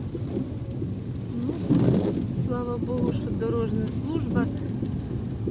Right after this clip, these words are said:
спрацювала вчасно. Гляньте. Затори,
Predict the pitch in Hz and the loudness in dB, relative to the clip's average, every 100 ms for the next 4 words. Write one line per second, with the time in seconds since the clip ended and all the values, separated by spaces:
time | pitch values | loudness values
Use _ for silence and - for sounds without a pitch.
0 | - 147 - 117 127 - - - - - | 4 8 8 8 6 4 2 -2 -2 -2
1 | - - - - - - - - - - | -2 -2 -2 0 0 0 0 0 -2 -2
2 | - - 269 269 - 247 240 240 240 233 | -2 -2 0 0 0 0 0 2 2 0
3 | - - 247 247 - - 247 240 - - | -2 -2 0 0 0 0 0 0 0 -2
4 | - - - - - - - - - - | 0 0 0 -2 0 0 0 -2 -2 -4
5 | - - - - - - - - - - | -6 -4 -2 0 2 2 0 0 -2 -2
6 | - - - - - - - - - - | -2 -2 -2 -2 -4 -2 0 2 2 0
7 | - - - - - - - - - - | -2 -4 -4 -2 -2 -2 -4 -4 -2 -2
8 | - | 0